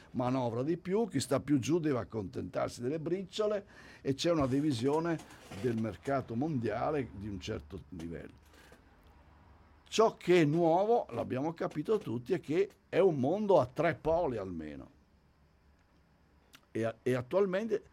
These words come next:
si, si va verso una, come dire, un chiarimento di questo fatto storico che già è emerso, cioè i tre poli devono, eh, dire fra di loro: "Allora, a questo punto queste sono le regole del gioco,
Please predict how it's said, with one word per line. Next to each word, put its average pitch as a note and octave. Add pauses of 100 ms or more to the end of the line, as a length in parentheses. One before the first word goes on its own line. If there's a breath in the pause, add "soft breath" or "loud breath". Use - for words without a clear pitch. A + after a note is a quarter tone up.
(380 loud breath)
si, -
si -
va D#3+
verso F3+
una, D3 (480 loud breath)
come D#3
dire, C#3 (120)
un C3
chiarimento F3+
di C#3+
questo D3+
fatto D#3+
storico F#2
che G#2+
già C3
è A#2
emerso, G2
cioè C3+
i A#2+
tre F#3+
poli A3+
devono, D3+ (440 loud breath)
eh, A2 (280)
dire G3 (160)
fra C#3
di D#3+
loro: D3
"Allora, D#3
a A#2+
questo A3+
punto G#3+ (100)
queste G3+
sono D#3
le A#2+
regole A#2+
del F3
gioco, D3+